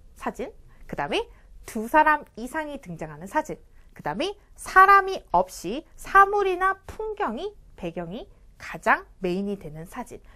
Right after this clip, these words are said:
요렇게 세 가지 종류가 그대로 출제가 되고 있습니다. 그런데 한 사람 사진이 여전히 요만큼, 그 다음에 두 사람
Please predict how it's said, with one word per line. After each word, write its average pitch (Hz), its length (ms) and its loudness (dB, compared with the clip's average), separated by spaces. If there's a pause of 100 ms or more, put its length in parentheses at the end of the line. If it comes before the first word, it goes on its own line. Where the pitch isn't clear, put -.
(140)
요렇게 285 320 -4
세 415 180 -4
가지 381 300 2
종류가 180 460 -6
그대로 185 600 -10
출제가 339 480 -8
되고 180 220 -10
있습니다. 156 540 -12 (280)
그런데 311 480 2 (140)
한 453 240 4
사람 466 320 6
사진이 392 560 0 (160)
여전히 196 560 -2
요만큼, 170 500 -4 (460)
그 - 80 -12
다음에 226 420 -8 (460)
두 196 140 -10
사람 214 280 -4